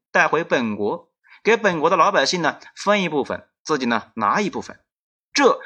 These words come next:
也就是二十世纪全球化的背景。全球化对西方国家的好处那是明显的，西方老百姓的收入大幅提升，甚至呢互相伺候就能够过上好日子，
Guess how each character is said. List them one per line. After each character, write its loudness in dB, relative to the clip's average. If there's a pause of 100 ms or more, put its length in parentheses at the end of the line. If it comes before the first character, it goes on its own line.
(140)
也 2
就 2
是 0
二 2
十 -4
世 -4
纪 -4
全 -4
球 -4
化 0
的 -4
背 -8
景。 -18 (1400)
全 2
球 2
化 4
对 0
西 -4
方 0
国 -2
家 -2
的 0
好 -6
处 -14
那 -10
是 -2
明 -8
显 -10
的， -20 (800)
西 -2
方 4
老 2
百 4
姓 -6
的 0
收 0
入 -2
大 4
幅 -6
提 -4
升， -6 (480)
甚 2
至 0
呢 2 (260)
互 0
相 2
伺 -2
候 -6
就 -4
能 -4
够 -2
过 -2
上 -2
好 -10
日 -6
子， -20